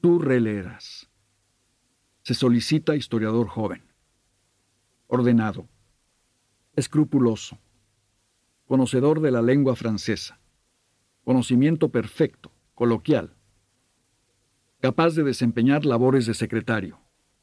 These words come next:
Juventud. Conocimiento del francés. Preferible si ha vivido en Francia algún tiempo.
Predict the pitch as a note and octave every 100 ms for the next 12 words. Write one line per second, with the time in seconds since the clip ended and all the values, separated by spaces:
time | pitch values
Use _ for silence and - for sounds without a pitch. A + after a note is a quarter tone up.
0 | _ _ _ _ _ _ _ _ - C#3+
1 | C#3 B2 A#2+ E2+ _ _ _ _ _ _
2 | _ - C#3+ C#3+ C#3 D3+ E3 D#3 C3+ A#2
3 | A#2 G#2+ G#2+ F2 - - _ _ _ _
4 | _ _ _ - C#3 C#3 C#3 F3 F#3+ G#3+
5 | - - D3+ D3+ D3+ D3+ C#3+ B2 D3 D#3
6 | D#3+ F3+ B2 A#2+ A#2 G#2+ F2+ -